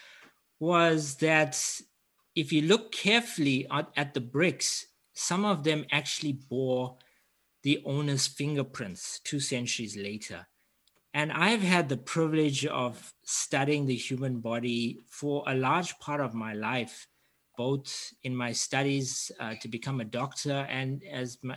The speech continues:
in my studies to become an anesthesiologist. And this beauty and complexity demands explanation.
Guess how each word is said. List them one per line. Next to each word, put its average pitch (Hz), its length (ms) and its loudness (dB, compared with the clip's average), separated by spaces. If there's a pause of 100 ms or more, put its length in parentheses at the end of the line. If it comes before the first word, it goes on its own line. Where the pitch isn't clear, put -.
(140)
in 123 100 -6
my 120 140 -4
studies 135 540 -2
to - 120 -10
become 120 380 -6
an 113 60 -6
anesthesiologist. 113 1160 -4 (920)
And 156 320 2
this 160 240 4
beauty 175 640 2
and 147 180 2
complexity 139 1300 -2 (400)
demands 131 680 0
explanation. 117 1080 -4